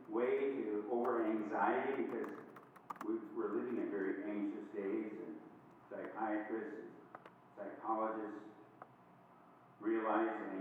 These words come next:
anxiety and the stress of the season and the period of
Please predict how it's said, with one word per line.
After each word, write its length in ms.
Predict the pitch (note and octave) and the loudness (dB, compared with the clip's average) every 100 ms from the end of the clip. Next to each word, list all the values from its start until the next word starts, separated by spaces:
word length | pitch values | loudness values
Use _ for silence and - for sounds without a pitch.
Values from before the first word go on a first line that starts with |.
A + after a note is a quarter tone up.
| G2 | -2
anxiety 480 | G2+ G2+ G#2 G#2 G2+ | 0 0 0 0 -2
and 60 | F2+ | -4
the 80 | - | -6
stress 240 | G#2+ G2+ G2+ | -4 -4 -4
of 160 | F#2+ | -8
the 140 | E2 - - | -10 -12 -14
season 380 | G2+ G2 G#2+ G#2+ G2+ - - - - - - - - - - - - - - - | -8 -6 -4 -4 -4 -8 -12 -16 -20 -20 -20 -20 -20 -20 -20 -20 -20 -20 -20 -14
and 80 | F2 | -12
the 200 | - - - | -12 -14 -8
period 320 | G2+ G2+ | -2 0
of 40 | G2+ | 2